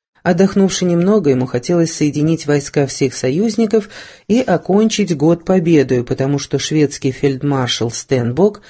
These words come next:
собрав последние средства, выступил с восемнадцатью тысячью войска из Померании в Мекленбург. Петр писал из Теплица к датскому королю, чтоб тот приехал к своим войскам в Галштине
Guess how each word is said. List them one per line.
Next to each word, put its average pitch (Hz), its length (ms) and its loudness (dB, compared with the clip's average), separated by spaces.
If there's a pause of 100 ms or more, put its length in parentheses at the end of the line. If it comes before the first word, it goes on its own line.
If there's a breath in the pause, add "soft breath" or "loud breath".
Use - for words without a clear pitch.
(340 loud breath)
собрав 226 440 2
последние 208 560 0
средства, 156 640 0
выступил 214 580 2
с - 140 -6
восемнадцатью 165 760 0
тысячью 131 480 -4
войска 202 600 0 (360 loud breath)
из 165 200 0
Померании 208 760 2
в 147 140 -2
Мекленбург. 151 960 0 (760)
Петр 196 300 2
писал 175 360 0
из 160 140 -2
Теплица 160 580 -2
к 151 80 -6
датскому 139 560 0
королю, 143 460 0
чтоб - 300 -2
тот 180 220 -2
приехал 156 600 0 (300)
к - 40 -16
своим 175 440 2
войскам 180 500 0
в 170 40 -6
Галштине 170 800 0